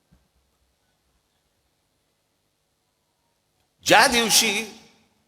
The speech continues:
मला ती ईडीची नोटीस आली, मला प्रश्न पडला, "कसली ईडीची नोटीस? काय आहे काय?" मग आम्ही जेव्हा बघितलं, त्यात विषय होता कोहिनूरचा.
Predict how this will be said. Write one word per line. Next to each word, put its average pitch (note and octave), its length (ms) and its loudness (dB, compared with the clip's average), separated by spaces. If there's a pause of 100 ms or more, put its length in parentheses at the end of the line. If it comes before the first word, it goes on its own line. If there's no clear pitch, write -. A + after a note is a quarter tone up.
(1000)
मला D3 260 0
ती F3+ 220 -8 (120)
ईडीची F3+ 360 -4
नोटीस D3+ 360 -4
आली, G#2 240 -4 (300)
मला G3+ 140 -4
प्रश्न F#3 280 -6
पडला, G#3 200 -6
"कसली G#3+ 420 -2
ईडीची D3+ 340 -4
नोटीस? F2+ 460 -12
काय D#3+ 200 4
आहे C3+ 240 2
काय?" F#2 260 -2 (640)
मग D#3+ 80 2
आम्ही F3+ 140 0
जेव्हा F#3 200 2
बघितलं, F3+ 380 0
त्यात D#3 260 0
विषय D#3 360 0
होता F#3+ 200 0
कोहिनूरचा. D3 580 2